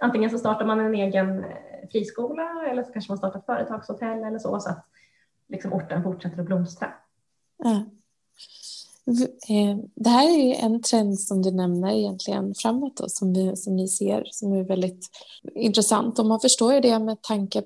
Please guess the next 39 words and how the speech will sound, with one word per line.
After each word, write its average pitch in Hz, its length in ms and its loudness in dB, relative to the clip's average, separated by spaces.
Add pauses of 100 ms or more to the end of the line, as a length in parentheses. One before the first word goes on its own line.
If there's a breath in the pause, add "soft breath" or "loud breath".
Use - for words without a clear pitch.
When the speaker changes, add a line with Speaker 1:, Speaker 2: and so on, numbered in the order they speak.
Speaker 2:
på 190 420 0 (140)
att, - 460 -8
eh, 185 380 -2 (180)
ja, 220 80 -2
men 202 300 0
det, 202 160 -2 (100)
det 202 80 0
har 196 60 2
blivit 202 340 2
svårt 254 420 2
för 208 180 2
lokala, 190 680 2 (360 loud breath)
jag - 80 -2
tänker 233 220 6
även 196 200 4
på 185 100 2
liksom 175 260 2
lokala 185 380 4
tidningar 214 640 4
och 175 100 2
information 190 680 0
så, - 120 -4
alltså - 260 -4
att 180 100 -6
de 202 120 -4
har 208 80 -2
svårt - 240 -2
att 180 60 -2
gå 202 100 4
runt 240 400 2 (520)
Speaker 1:
Mm. 233 180 -6 (120)
Speaker 2:
i 190 160 2
med 180 140 0
den 175 280 -2
utvecklingen 180 440 -6
som 185 200 -6
har 190 180 -2
varit. - 400 -10
Och 175 240 -4